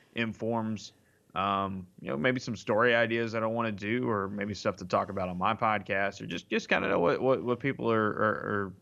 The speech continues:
are, are really talking about right now, because I think we can get into it,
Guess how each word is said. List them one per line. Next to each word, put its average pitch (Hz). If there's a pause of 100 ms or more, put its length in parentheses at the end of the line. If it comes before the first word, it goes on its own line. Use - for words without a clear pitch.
(180)
are, 104
are 98
really 110
talking 107
about 90
right 87
now, 92
because 95
I 95
think 107 (640)
we 143
can 143
get 127
into 120
it, 101